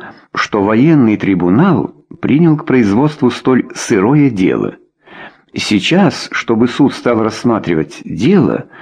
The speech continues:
следователю необходимо все известные факты разложить по полочкам, так, чтобы не было никаких сомнений и не требовалось дополнительных доказательств.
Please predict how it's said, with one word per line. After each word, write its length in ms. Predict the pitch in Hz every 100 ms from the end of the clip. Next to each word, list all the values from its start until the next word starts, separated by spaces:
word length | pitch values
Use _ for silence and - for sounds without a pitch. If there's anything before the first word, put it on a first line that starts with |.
| - - -
следователю 640 | - - 160 175 156 151 135
необходимо 840 | 135 127 123 107 139 185 156 120 - - _ -
все 320 | - 139 139 110
известные 580 | 90 95 120 - 90 76
факты 580 | - 165 156 - - - _ _ _
разложить 600 | 82 95 90 104 160 -
по 100 | 117
полочкам, 800 | 113 143 135 87 - 71 65 - - - - -
так, 200 | 139 175
чтобы 320 | - 87 78
не 140 | 78
было 200 | 110 104
никаких 440 | 95 92 - 120 117
сомнений 960 | - 73 69 90 160 127 64 53 - _ _ - - -
и 120 | - 170
не 100 | 151
требовалось 580 | 143 147 135 127 117 85
дополнительных 840 | 110 110 101 87 135 - 147 143
доказательств. 840 | 117 113 98 87 69 55 - -